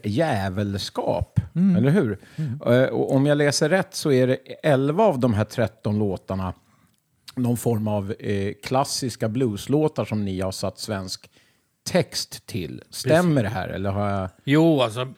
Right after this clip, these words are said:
Speaker 2: <clears throat> man kan nog säga att vi har, vi har väl, vi har väl gjort det väldigt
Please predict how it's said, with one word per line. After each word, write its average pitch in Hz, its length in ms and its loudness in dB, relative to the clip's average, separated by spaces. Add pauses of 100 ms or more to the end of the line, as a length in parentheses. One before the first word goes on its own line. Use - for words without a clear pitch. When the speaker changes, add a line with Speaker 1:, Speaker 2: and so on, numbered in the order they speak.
(300)
Speaker 2:
<clears throat> 110 360 -6
man 135 260 -10
kan 143 200 -4
nog 110 120 -4
säga 110 240 -2
att 101 140 -6
vi 117 40 -2
har, 110 260 0
vi 123 140 -4
har 120 120 2
väl, 120 240 -4
vi 147 220 -4
har 135 160 2
väl 131 200 -6 (200)
gjort 127 340 -2
det 117 100 -6
väldigt 110 680 -6